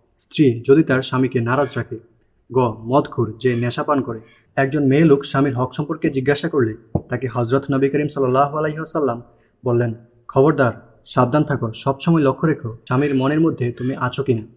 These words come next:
জেনে রাখো, পতি সতীর গতি, স্বামী স্ত্রীর বেহেশত অথবা দুজক।" হযরত আয়েশা সিদ্দিক রাদিয়াল্লাহু আনহা বলেন, "হে কন্যা সকল, তোমরা নারী জাতি,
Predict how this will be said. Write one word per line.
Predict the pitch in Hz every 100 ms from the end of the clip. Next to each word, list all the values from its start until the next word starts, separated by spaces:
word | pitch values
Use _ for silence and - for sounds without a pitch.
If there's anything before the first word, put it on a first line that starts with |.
| _ _ _ -
জেনে | 117 143
রাখো, | 156 135 113 107 _ _ _ _ -
পতি | 156 151 123 135 - _
সতীর | - - 135 147
গতি, | 135 127 - - _ _
স্বামী | - - 139 139 131
স্ত্রীর | - 127 120
বেহেশত | 123 135 -
অথবা | 120 117
দুজক।" | 117 123 110 - _ -
হযরত | 127 143 151 -
আয়েশা | 147 147
সিদ্দিক | 170 175 156 175
রাদিয়াল্লাহু | 147 139 147 147 151
আনহা | 165 160 160
বলেন, | 147 113 - _ _ _ _ _ -
"হে | 147
কন্যা | 165 165
সকল, | 165 135 117 113 - - _ -
তোমরা | 151 147 127
নারী | 127 131
জাতি, | 135 131 113